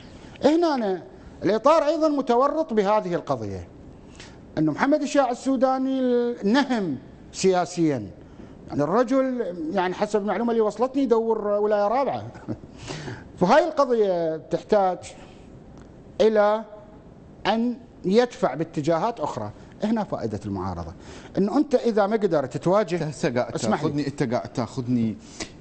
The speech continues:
Speaker 2: لتحليل لسيناريو يتم الحديث عنه في قادم الأيام أو عند الانتخابات القادمة، أنه سيحدث تحالف وتقارب ما بين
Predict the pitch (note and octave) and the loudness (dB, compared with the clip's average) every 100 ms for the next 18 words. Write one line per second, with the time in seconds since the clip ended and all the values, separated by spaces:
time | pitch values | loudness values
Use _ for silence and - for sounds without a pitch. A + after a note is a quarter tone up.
0 | G#2 G#2 A2+ A2+ G#2+ B2 G2 A2 B2 A#2 | -2 2 2 0 -2 -6 -6 -2 0 0
1 | G2+ F#2+ G2 - G2+ G2 - - G#2+ G2+ | -2 -2 -4 -4 -4 -4 -6 -4 -2 0
2 | A2+ B2+ G#2 F2+ F#2 F#2 - G2+ F2+ E2 | 0 0 -2 -4 -6 -8 -6 -6 -6 -10
3 | F2 E2+ G2 E2+ - D#2+ G#2+ F2+ - - | -10 -6 -6 -8 -8 -6 -4 -6 -14 -18
4 | - - - - - - F#2+ - A#2 F#2+ | -20 -20 -20 -18 -20 -8 -8 -6 -6 -6
5 | E2 D#2+ - E2+ E2 D2 D2 - F#2+ F2+ | -6 -8 -10 -8 -8 -8 -10 -8 -8 -6
6 | F2 F2 F2 - G#2+ G2+ F#2 E2 F2 F2 | -6 -6 -6 -8 -8 -6 -6 -8 -10 -12
7 | E2+ E2+ F#2+ G#2 F#2 F2+ G2+ A2 C3 C3+ | -10 -8 -8 -8 -10 -10 -10 -6 -4 -4
8 | B2 - A#2+ F2 F2 E2+ - - G2+ F#2 | -6 -6 -8 -8 -14 -12 -12 -10 -8 -8
9 | A2+ A2+ F#2+ D2+ G2 G2 A2 G2 F2+ G2+ | -8 -10 -12 -12 -10 -8 -8 -8 -4 -4
10 | A2 | -4